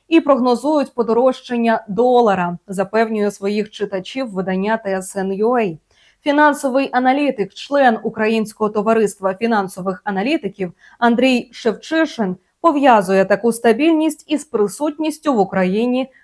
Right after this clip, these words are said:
чергової місії Міжнародного валютного фонду, яка прибула для перемовин щодо обсягів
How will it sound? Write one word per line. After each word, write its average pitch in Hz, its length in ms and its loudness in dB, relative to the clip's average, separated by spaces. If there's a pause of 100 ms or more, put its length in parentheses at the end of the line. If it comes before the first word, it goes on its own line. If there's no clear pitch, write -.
чергової 226 840 2
місії 233 520 -2
Міжнародного 208 720 0
валютного 262 680 -4
фонду, 175 420 -2 (300)
яка 226 340 4
прибула 202 560 2 (100)
для 233 200 2
перемовин 254 580 0
щодо 208 380 -4
обсягів 240 640 -2